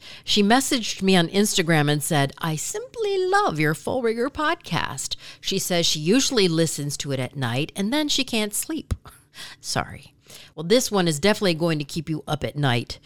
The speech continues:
She asked me if I had covered the baby lollipop story yet, and no, Elena, I have not, and thank you for the reminder. I will cover this disturbing murder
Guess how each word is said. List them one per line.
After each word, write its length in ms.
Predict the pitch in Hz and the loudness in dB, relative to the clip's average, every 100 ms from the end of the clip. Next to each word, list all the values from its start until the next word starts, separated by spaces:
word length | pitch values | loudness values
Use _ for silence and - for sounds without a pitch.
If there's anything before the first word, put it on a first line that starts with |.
| - - | -20 -14
She 180 | - 190 | -2 4
asked 300 | 196 226 - | 4 4 2
me 120 | 254 | 4
if 120 | 202 196 | 4 4
I 100 | 170 | 4
had 140 | 151 | 2
covered 340 | 175 196 170 | 0 0 0
the 60 | 156 | 0
baby 340 | 170 165 160 | 2 4 4
lollipop 720 | 151 151 156 160 147 - 135 - | 4 4 4 4 2 0 0 0
story 380 | - 160 135 135 | -4 -2 0 0
yet, 280 | 143 139 135 | 0 0 -2
and 240 | 139 139 _ | -4 -6 _
no, 640 | 151 160 185 190 196 202 - - | -2 4 6 6 4 0 -4 -4
Elena, 560 | 143 151 175 185 180 - | 0 2 2 2 0 -2
I 140 | 160 156 | -4 -2
have 180 | 135 | -2
not, 460 | 147 147 156 185 196 _ - - - | -2 0 2 2 -2 _ -20 -20 -10
and 160 | 131 | -8
thank 400 | - - 180 185 | -6 0 0 0
you 120 | 202 196 | -2 -2
for 180 | 185 | 0
the 120 | 160 143 | 0 0
reminder. 600 | 135 139 143 165 151 - | 0 2 2 2 0 0
I 120 | 147 | 0
will 160 | 135 | -2
cover 360 | 127 - 180 196 | -4 -2 0 0
this 240 | 151 143 | -2 -4
disturbing 600 | - 131 - 196 202 220 | -2 -2 0 0 0 0
murder 420 | 208 165 143 139 | 4 4 6 4